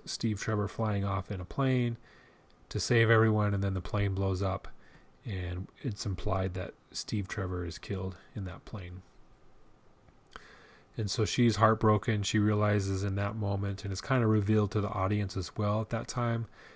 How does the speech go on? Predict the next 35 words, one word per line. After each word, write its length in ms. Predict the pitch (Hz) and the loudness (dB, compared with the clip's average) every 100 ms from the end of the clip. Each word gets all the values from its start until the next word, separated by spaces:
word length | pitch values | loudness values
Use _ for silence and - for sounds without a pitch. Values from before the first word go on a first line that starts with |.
| - | -12
that 140 | - 107 | -4 2
he 160 | 110 | 4
had 100 | 107 | 4
told 320 | - 104 101 | 4 2 2
her 380 | 90 101 98 95 - - - _ - | 2 2 2 -2 -8 -20 -20 _ -10
that 300 | 98 90 - | -6 -6 -6
he 160 | - 107 | 0 0
loved 340 | 98 98 92 | 2 0 -2
her, 320 | 101 95 92 - - - - - - | -4 -2 -4 -8 -20 -20 -20 -20 -14
but 100 | - | -8
yet 180 | 104 104 | -6 -4
he 180 | 101 101 | -2 0
had 220 | 92 95 | 0 0
to 80 | 90 | -2
go 360 | 87 90 90 90 | -2 -2 0 -2
and, 220 | 85 85 - | -6 -8 -6
and 120 | 104 | -2
do 160 | 98 95 | 0 0
this 240 | 90 - | 0 -4
thing, 320 | 104 92 92 - - - - - | -4 -6 -8 -14 -20 -20 -18 -2
perform 360 | 104 - 101 | -2 0 -2
this 140 | 98 - | -2 -4
ultimate 380 | 110 - 95 101 | -6 -6 -8 -8
sacrifice. 680 | 104 95 101 - 90 87 | -8 -8 -10 -8 -8 -6
And 80 | - | -4
I 60 | 110 | -2
think 280 | 143 127 - | 0 0 2
that 280 | 123 117 - - | 2 2 -2 -4
is 140 | 120 | -2
what 200 | 110 113 | 2 0
woke 420 | 131 110 104 - - - - | 2 2 2 -4 -18 -20 -12
up 340 | - 101 92 - - - - - - | -6 -4 -4 -2 -2 -4 -20 -20 0
her, 300 | 117 110 101 - - - - - _ - - - - - - - - - - - | 2 2 0 -12 -20 -20 -20 -20 _ -20 -20 -20 -20 -20 -20 -20 -20 -16 -12 0
'cause 240 | 131 - | 0 0
before, 760 | - 117 - 175 127 110 110 | -2 -2 4 8 8 6 2